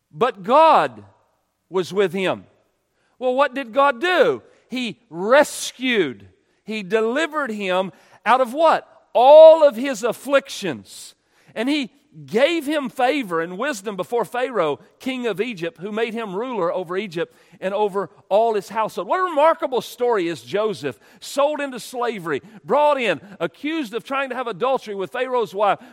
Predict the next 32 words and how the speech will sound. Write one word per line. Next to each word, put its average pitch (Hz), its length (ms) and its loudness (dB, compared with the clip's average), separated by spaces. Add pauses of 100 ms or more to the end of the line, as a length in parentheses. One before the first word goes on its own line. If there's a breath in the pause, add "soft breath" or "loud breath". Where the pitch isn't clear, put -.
put 359 220 -2
in 294 160 -8
prison. 196 500 -2 (220 loud breath)
The 220 100 -8
cupbearer 262 480 -2
forgets 220 400 -8
his 214 180 -14
name. 247 260 -8
He 196 60 -8
gets 302 160 -8
stuck - 320 -6
there 277 140 -4
for 269 160 -12
two 311 240 -8
more 294 200 -4
years. 269 440 -6 (240 loud breath)
And 247 80 -4
all 339 240 6
this 349 220 -8
time, 277 440 -4 (140 loud breath)
he's 254 140 -10
having 269 200 -4
all 302 160 2
these 359 180 -6
different 311 300 -12
punishments 262 540 -8
and 226 80 -12
this 220 160 -10
rejection 247 600 -6
from 277 160 -8
his 240 120 -12
family. 285 540 -2